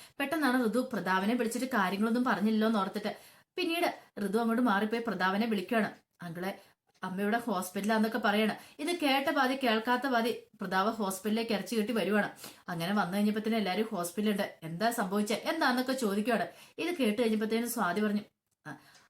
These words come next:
അവിടെ പല്ലവിയുടെ അച്ഛൻ വന്ന കാര്യം എല്ലാം പറയണം." എല്ലാം കേട്ട് കഴിഞ്ഞപ്പോ പ്രതാപൻ പറഞ്ഞു, ഹും, ഞാൻ അപ്പോഴേ പറഞ്ഞ ഇവളുമാരെ ഒന്നും അകത്ത് കയറ്റി വെച്ചോണ്ടിരിക്കരുതെന്ന്. ഇപ്പൊ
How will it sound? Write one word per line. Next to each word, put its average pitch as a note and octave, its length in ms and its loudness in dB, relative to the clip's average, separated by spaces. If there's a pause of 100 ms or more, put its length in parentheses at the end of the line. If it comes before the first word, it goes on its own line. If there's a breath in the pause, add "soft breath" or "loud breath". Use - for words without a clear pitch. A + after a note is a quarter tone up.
അവിടെ F3+ 400 -2 (200)
പല്ലവിയുടെ D4 360 4
അച്ഛൻ B3+ 240 0
വന്ന B3 180 2
കാര്യം A3 440 2
എല്ലാം F#3+ 320 -2
പറയണം." G3+ 380 0
എല്ലാം E3+ 320 -8
കേട്ട് F#3 180 -4
കഴിഞ്ഞപ്പോ G#3 260 -2
പ്രതാപൻ F#3 340 0
പറഞ്ഞു, G3+ 160 0
ഹും, C4+ 360 -2
ഞാൻ E3+ 240 -2
അപ്പോഴേ F#3+ 340 0
പറഞ്ഞ B3 240 2 (400 loud breath)
ഇവളുമാരെ D4 400 4
ഒന്നും C4+ 140 4
അകത്ത് G#3+ 260 2
കയറ്റി A#3 200 2
വെച്ചോണ്ടിരിക്കരുതെന്ന്. A#3 800 2 (960)
ഇപ്പൊ B3 200 -4